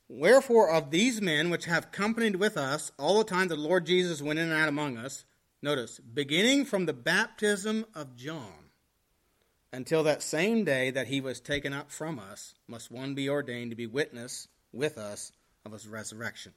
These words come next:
So it began, they were with him from the beginning, they, and it began with the baptism of John. Jesus and the disciples were baptized by John.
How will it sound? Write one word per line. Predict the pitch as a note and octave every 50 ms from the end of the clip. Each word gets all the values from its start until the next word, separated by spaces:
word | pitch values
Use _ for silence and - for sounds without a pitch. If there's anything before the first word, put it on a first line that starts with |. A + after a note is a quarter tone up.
| _ _ _ _ _ _ _ _ _ _ _ _ _ _
So | - - G#3+ A3
it | G3+ F3+
began, | E3+ F#3 D3+ D3+ G#3+ C#4 D#4 D4 G3+ E3+ C#3 D#3 G#3 A#3+ A3+ - - _ - - _ _ _ _ _ _
they | D3+ F3+ G#3+
were | C4+ C#4 C4+
with | A#3 A3 A#3+ B3+ A#3+ B3
him | A3 G3+ E3+ E3 F#3+ F#3
from | F#3+ F3+
the | F3
beginning, | D#3+ E3+ F3 G3 G#3 G#3+ G#3+ - - F3
they, | E3+ G#3 C4
and | C#4+ - D#3 E3+ F3+ F#3+
it | G3 F#3+
began | F3 F3 C#3+ C#3 G3 B3 C#4+ B3+ G3+
with | F#3 F#3 F3+
the | - E3
baptism | C#3 C#3 E3 F#3 G#3+ G#3 - G3 F#3+ E3+ G3 G3+
of | G3+ F#3+ E3+
John. | D#3 F#3+ A#3 D#4+ D#4 - - - _ _ _ _ _ _ _ _ _ _ _ _ _ _ _ _ _ _ _ _ _ -
Jesus | C#3 D3 G#3+ C#4 D#4+ E4+ D4+ D4+ C#4+ A#3
and | A#3 - F#3+ G#3+ C4+ C#4+
the | C#4+
disciples | B3 A3+ - - G#3+ G#3 G#3+ G#3+ F#3 E3+ E3+ D3+
were | E3+ E3+
baptized | D3+ C#3 D#3 E3+ G3+ A3 - - - E3+ C#3+ C#3+ D3+ E3 D#3+ - C3+
by | C3+ D3 D#3+ F3+ G3
John. | F#3+ D#3+ C#3 F3 G3+ A#3 - G2 E2